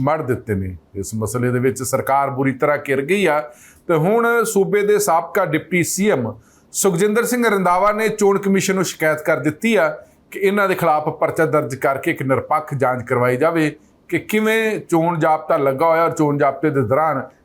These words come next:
ਗੱਲ ਇਹ ਸਾਹਮਣੇ ਆਈ ਹੈ ਕਿ ਇੱਕ ਐਸ ਪੀ ਇੱਕ ਡੀ ਐਸ ਪੀ ਨਸ਼ਾ ਵੇਚ ਰਹੇ ਨੇ, ਵਿਕਾ ਰਹੇ ਨੇ ਤੇ ਉਹਨਾਂ ਦੇ ਉੱਪਰ ਹੱਥ ਆ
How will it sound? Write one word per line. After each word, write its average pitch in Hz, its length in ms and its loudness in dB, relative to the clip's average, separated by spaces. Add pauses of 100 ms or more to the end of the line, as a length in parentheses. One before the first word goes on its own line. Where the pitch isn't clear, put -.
(160)
ਗੱਲ 151 180 2
ਇਹ 165 120 4
ਸਾਹਮਣੇ 156 440 0
ਆਈ 147 240 4
ਹੈ 160 140 4
ਕਿ 147 400 0 (340)
ਇੱਕ 139 180 -2
ਐਸ 151 240 2 (100)
ਪੀ 202 180 4
ਇੱਕ 160 180 2
ਡੀ 135 240 2
ਐਸ 151 160 2
ਪੀ 160 220 2
ਨਸ਼ਾ 131 460 0 (260)
ਵੇਚ 123 340 0
ਰਹੇ 147 140 2
ਨੇ, 135 140 2
ਵਿਕਾ 113 400 0
ਰਹੇ 135 120 2
ਨੇ 131 180 0 (440)
ਤੇ - 100 -16
ਉਹਨਾਂ 156 240 2
ਦੇ 139 80 2
ਉੱਪਰ 123 280 0 (340)
ਹੱਥ 127 260 -4
ਆ 123 220 -4